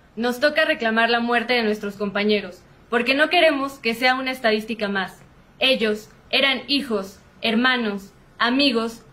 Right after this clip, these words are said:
profesionistas, pero sobre todo, seres humanos. La delincuencia hoy invade el sentimiento universitario porque ellos tenían sueños,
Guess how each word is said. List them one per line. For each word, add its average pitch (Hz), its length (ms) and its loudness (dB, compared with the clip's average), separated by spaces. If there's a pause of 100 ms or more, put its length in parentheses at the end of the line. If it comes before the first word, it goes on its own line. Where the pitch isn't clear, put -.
(100)
profesionistas, 233 960 0 (280)
pero 240 200 4
sobre 233 300 2
todo, 277 520 2 (240)
seres 247 380 2
humanos. 196 480 -2 (440)
La 233 160 2
delincuencia 285 680 2
hoy 247 260 2 (120)
invade 254 340 2
el 285 80 0
sentimiento 233 500 -2
universitario 220 720 0
porque 226 260 0
ellos 277 180 -2
tenían 226 340 2
sueños, 226 540 0